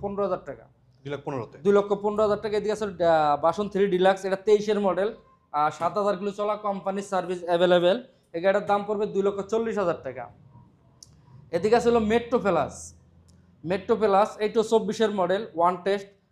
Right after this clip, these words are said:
Speaker 1: এটা চার হাজার প্লাস চলা। এই গাড়িটার দাম পড়বে এক লক্ষ আঠারো হাজার টাকা। আছে হলো মেট্রো প্লাস, এইটা চব্বিশের মডেল, দুই বছরের কাগজ করা, ফার্স্ট মালিক। এটার দাম পড়বে এক লক্ষ বিশ হাজার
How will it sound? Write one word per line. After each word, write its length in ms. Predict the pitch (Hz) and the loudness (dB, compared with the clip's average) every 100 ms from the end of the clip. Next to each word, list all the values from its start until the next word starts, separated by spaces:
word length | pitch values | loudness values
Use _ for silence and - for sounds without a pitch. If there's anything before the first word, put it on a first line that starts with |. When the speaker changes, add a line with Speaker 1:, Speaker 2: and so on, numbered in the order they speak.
| - | -10
Speaker 1:
এটা 100 | 156 | -6
চার 240 | - 185 | 2 2
হাজার 220 | 190 190 | 4 2
প্লাস 260 | 185 180 180 180 | 2 2 2 0
চলা। 400 | 180 165 185 - _ - | 2 2 0 -8 _ -14
এই 100 | 165 | 0
গাড়িটার 260 | 185 185 | 2 2
দাম 180 | 170 190 | 0 -2
পড়বে 220 | 185 190 | -2 -2
এক 140 | 190 190 | -2 -2
লক্ষ 200 | 190 196 | -8 -4
আঠারো 420 | 202 180 175 190 | -4 -2 -2 0
হাজার 240 | 180 165 - | 0 0 -4
টাকা। 220 | 135 165 | -6 -4
আছে 180 | 165 190 | -4 -4
হলো 100 | 190 | -4
মেট্রো 300 | 185 185 190 | -4 -6 -6
প্লাস, 420 | 185 170 175 - _ _ _ _ | -2 0 -2 -6 _ _ _ _
এইটা 240 | 175 202 | -6 -4
চব্বিশের 460 | 196 202 180 190 196 | -2 -4 -4 -4 -4
মডেল, 420 | 190 175 185 220 - _ - | -2 0 0 -2 -12 _ -8
দুই 100 | 175 | -4
বছরের 300 | 196 190 190 | -2 -2 -2
কাগজ 300 | 196 190 190 | 0 -2 -4
করা, 200 | 202 196 | -4 -4
ফার্স্ট 300 | 196 180 185 | -2 -4 -4
মালিক। 240 | 185 185 190 | -8 -6 -8
এটার 160 | 175 | -6
দাম 160 | 185 185 | -6 -6
পড়বে 200 | 180 190 | -6 -4
এক 180 | 185 190 | -4 -4
লক্ষ 180 | 180 196 | -8 -8
বিশ 240 | 170 180 | -6 -4
হাজার 180 | 190 | -4